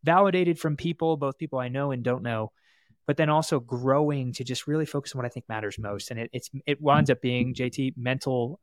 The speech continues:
wellness and emotional wellness first. Physical fitness, yes, we're gonna have an absolute badass fitness app. There's no way around it. But, like, I really just wanna focus on the,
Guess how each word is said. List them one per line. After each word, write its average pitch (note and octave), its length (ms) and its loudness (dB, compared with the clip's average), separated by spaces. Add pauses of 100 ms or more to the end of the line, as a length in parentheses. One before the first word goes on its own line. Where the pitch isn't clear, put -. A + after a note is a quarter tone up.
wellness A#2+ 460 -2
and A2+ 80 -6
emotional G#2+ 480 -4
wellness G#2 360 -4
first. - 420 -2 (580)
Physical C#3 320 4
fitness, B2 440 -6
yes, A2+ 380 2
we're A#2+ 140 2
gonna A#2+ 120 0
have A2 320 0 (300)
an A#2+ 160 -6
absolute A#2 480 -2
badass G#2+ 440 0
fitness A#2+ 340 -2
app. C3+ 180 0
There's G#2 160 -6
no A#2 140 -2
way A2 160 -2
around G#2 320 2
it. C#4+ 160 0
But, A#2+ 200 2 (440)
like, A2+ 200 -4
I B2+ 40 -2
really C3 280 4
just A#2+ 160 -2
wanna A#2 200 -4
focus - 340 -6
on G#2 180 -8 (200)
the, A2+ 120 0